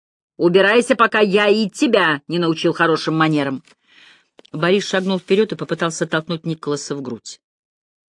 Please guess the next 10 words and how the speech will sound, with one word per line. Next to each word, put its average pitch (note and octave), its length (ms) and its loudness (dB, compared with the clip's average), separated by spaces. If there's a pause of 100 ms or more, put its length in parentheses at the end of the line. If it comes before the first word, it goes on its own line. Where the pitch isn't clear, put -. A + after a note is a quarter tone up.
(240)
Тот F4+ 220 -2
легко D3 240 0
увернулся, E3 500 4
словно G#3+ 320 2
матадор, G3+ 540 6
отходящий F#3 640 0
с - 100 -8
пути F3+ 400 -2
разъяренного D#3 600 0
быка. D3+ 340 -2